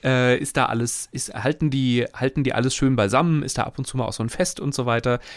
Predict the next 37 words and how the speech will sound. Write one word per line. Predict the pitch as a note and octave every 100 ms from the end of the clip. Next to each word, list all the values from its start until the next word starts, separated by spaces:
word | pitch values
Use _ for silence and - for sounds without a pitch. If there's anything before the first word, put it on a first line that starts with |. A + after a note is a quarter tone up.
| -
Und | -
es | A#2+ -
gibt | -
auch | C3 B2
wirklich | C3+ - - -
ausgestorbene | D3 - - C3 C#3 C3
tote | B2 C3 C3+ B2+
Dörfer. | G#2+ A#2+ G2
Das | F#2+ -
ist | -
ganz | B2 C#3
krass, | - C#3 -
also | A#2 G#2 G2+
wie | A#2+
kaputt, | B2 - - F3+ - - - - - -
äh, | B2+
und | C3 -
ausgestorben | C3+ - F3+ C#3+ C#3+ C#3
da | A#2+
einige | G2+ C3+ B2
Dörfer | A2 D3 D3
sind, | B2 B2
weil | A#2
einfach | - C3 -
alle | B2+ C#3
junge | B2+ C#3+
Leute | A#2+ B2+ C3+
weggezogen | B2+ D#3 - A2+ G#2 G2
sind, | G#2 A#2+
auch | A#2 -
weil | G#2+
sie | A#2
einfach | A2+ -
keine | B2+ C3+ C#3 -
Chancen | - - D#3 - A2
da | F#2+ F#2 F#2
hatten. | F#2 A2